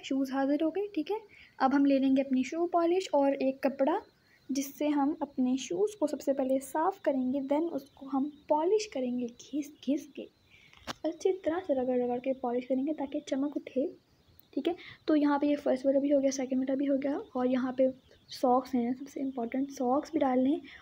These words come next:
और इनको हम इसकी जगह पे रख देंगे। यहाँ पे हमारे शूज़ भी हो गए, तो शूज़ के ऊपर टिक लगा देंगे। अब रह गई हमारी वाटर बॉटल और वाटर बॉटल के लिए अब हम जाएंगे किचन में और यहाँ पे वाटर बॉटल भी हमने भर ली और लंच बॉक्स। तो चलिए लंच बॉक्स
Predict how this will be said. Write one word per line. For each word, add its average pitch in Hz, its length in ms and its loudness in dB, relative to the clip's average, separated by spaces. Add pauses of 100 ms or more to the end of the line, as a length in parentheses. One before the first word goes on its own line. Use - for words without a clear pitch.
(120)
और 254 80 4
इनको 240 240 2
हम 262 180 0
इसकी 254 200 -4
जगह 254 200 2
पे 330 180 0
रख 370 120 -4
देंगे। 311 280 4
यहाँ - 1300 -6
पे 359 80 2
हमारे 320 380 10
शूज़ 311 240 8
भी 359 100 12
हो 381 100 12
गए, 339 100 6
तो 339 100 4
शूज़ 311 260 4
के 320 80 2
ऊपर 320 140 6
टिक 370 200 2
लगा 392 200 10
देंगे। 403 220 8
अब 349 100 10
रह 330 140 6
गई 311 140 4
हमारी 302 300 4
वाटर 311 340 4
बॉटल 277 300 6
और 254 200 -4
वाटर 262 300 2
बॉटल 269 340 2
के 262 120 2
लिए 240 460 0
अब 240 120 -4
हम 285 180 0
जाएंगे 233 500 -6 (340)
किचन 349 240 4
में 403 100 4
और 392 120 4
यहाँ 269 200 0
पे 262 80 0
वाटर 240 240 -4
बॉटल 262 220 -2
भी 285 80 0
हमने 302 200 0
भर 311 160 2
ली 320 140 2
और 294 300 6
लंच 269 260 2
बॉक्स। 370 420 0
तो 285 60 2
चलिए 269 280 0
लंच 269 240 2
बॉक्स - 320 -2